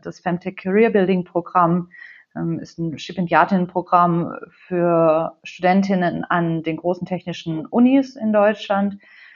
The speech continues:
Ähm, da konnte man sich bewerben, das habe ich gemacht und das war eben,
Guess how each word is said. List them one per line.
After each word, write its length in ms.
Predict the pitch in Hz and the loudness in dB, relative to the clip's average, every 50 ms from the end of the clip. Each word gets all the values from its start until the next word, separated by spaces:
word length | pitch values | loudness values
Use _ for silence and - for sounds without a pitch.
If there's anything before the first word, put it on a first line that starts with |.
| - - _ _ - | -20 -20 _ _ -10
Ähm, 200 | 180 175 175 180 | -8 -8 -6 -6
da 80 | 175 190 | -6 -6
konnte 160 | 190 190 180 | -4 -4 -4
man 100 | 175 170 | -4 -4
sich 160 | 175 - - | -6 -8 -10
bewerben, 400 | - 170 156 175 190 226 240 220 | -8 -2 2 4 4 6 4 4
das 140 | 214 190 - | 0 -2 -2
habe 120 | 196 190 185 | -6 -6 -8
ich 100 | - - | -8 -6
gemacht 400 | 170 170 175 180 214 208 - 185 | -4 0 0 0 0 0 -4 -8
und 100 | 175 170 | -8 -8
das 220 | 180 175 _ - | -8 -10 _ -6
war 280 | 180 175 170 180 180 - _ _ _ _ _ | -4 -4 -2 -4 -6 -8 _ _ _ _ _
eben, 540 | - 220 175 165 170 175 175 175 175 - _ | -8 -6 -6 -4 -4 -4 -6 -6 -8 -10 _